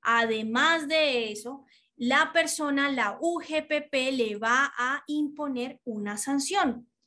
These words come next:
¿sí? Entonces, la PRI-, son tres sanciones las que puede interponer la U G P P, ¿sí? Una es la que ustedes están viendo aquí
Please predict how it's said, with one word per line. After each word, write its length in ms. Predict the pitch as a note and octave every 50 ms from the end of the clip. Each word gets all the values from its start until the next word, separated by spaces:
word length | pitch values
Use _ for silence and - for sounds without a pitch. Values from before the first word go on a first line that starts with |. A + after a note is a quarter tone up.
| _ _
¿sí? 240 | - D#4 F#4+ A4 G#4+ - - - -
Entonces, 500 | - C#4+ C#4+ C#4 F4 F4 E4+ F4 B3+ A#3
la 260 | B3 C4+ C#4 C#4+ C#4 -
PRI-, 200 | C4+ C#4 C4 -
son 300 | - D#4 D#4+ E4 D#4+ E4
tres 220 | F#4 F#4 F#4+ F#4+
sanciones 460 | G4 F#4+ F#4+ F#4+ F#4 F#4+ F#4 F#4 F#4
las 160 | F4+ F4+ F4
que 120 | - E4 D4+
puede 220 | - - A#3+ A3+
interponer 760 | A#3+ A#3+ A#3+ C#4+ A3+ F#3 - C#4 B3 A3 G#3 G#3 G#3 A#3+ _ _ _ _ _ _ _ _ _ _ _
la 220 | - B3 A#3+ B3
U 120 | B3 B3+ B3
G 200 | - B3 A#3 A#3
P 120 | A#3+ A3+ A#3
P, 320 | - A3 G3 - - _ _ _
¿sí? 340 | - - B3 F4 - - _ _ - - - - _ _
Una 320 | - F4 F#4 F#4+ G4 F#4+ G4 G#4 - -
es 160 | B3+ B3 B3
la 120 | B3+ B3 B3
que 60 | D4
ustedes 280 | C#4 - A#3 G#3 G#3
están 280 | B3 C4 - A3+ G3+ F#3+
viendo 220 | G3+ G3+ G3+ G#3+
aquí 400 | A#3+ A#3+ - D#4+ D4 E4+ - -